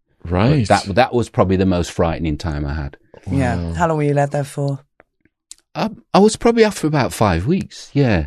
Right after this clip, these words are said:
Speaker 3: Yeah.
Speaker 2: I was probably off for about five weeks. It wasn't as bad as I, as I initially thought.
Speaker 3: Right.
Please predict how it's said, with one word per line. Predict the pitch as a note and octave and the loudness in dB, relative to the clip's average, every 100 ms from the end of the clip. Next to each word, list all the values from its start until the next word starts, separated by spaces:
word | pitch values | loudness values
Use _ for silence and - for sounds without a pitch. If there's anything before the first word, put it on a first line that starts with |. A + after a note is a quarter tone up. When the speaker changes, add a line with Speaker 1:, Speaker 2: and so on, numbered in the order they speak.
| - | -4
Speaker 3:
Yeah. | F3+ F3+ E3 A#2 | -6 -4 -4 -4
Speaker 2:
I | |
was | B2+ | -4
probably | C3 A#2+ | -2 0
off | A2+ | 0
for | - | 0
about | G#2 G2 | 0 0
five | - F#2+ F2+ | -2 -2 0
weeks. | F#2+ E2 - | -2 0 2
It | C#3+ | 4
wasn't | D#3 C3 B2 | 4 4 2
as | G2+ | 4
bad | A#2 F#2+ | 4 6
as | F#2 | 6
I, | G2+ F#2+ | 4 2
as | F#2+ F2 | 0 4
I | F#2 | 2
initially | F2+ F2 - | 2 0 -2
thought. | E2+ F#2 D2+ C2+ - - B2 | -2 -2 -2 -6 -14 -16 -12
Speaker 3:
Right. | A#2 G2 | -10 -10